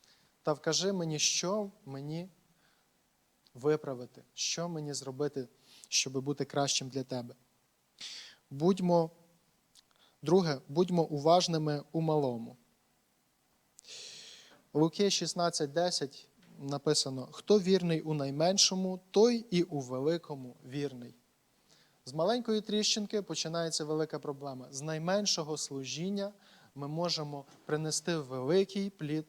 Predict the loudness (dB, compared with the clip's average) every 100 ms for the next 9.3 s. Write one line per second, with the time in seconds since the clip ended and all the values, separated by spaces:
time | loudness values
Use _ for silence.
0 | _ -10 -2 0 0 -6 -16 -6 0 2
1 | 4 2 0 -4 -4 -6 -12 -16 _ _
2 | _ -20 -16 -16 -14 2 2 4 4 4
3 | 4 4 2 0 2 2 2 _ -2 2
4 | 2 2 0 2 2 0 -14 _ _ _
5 | _ -20 -20 -20 -10 4 6 6 6 6
6 | 6 2 -2 -2 -2 -2 -6 -8 -10 -12
7 | -18 -14 -10 4 6 6 6 6 4 0
8 | -12 -2 4 6 6 4 4 6 6 8
9 | 6 2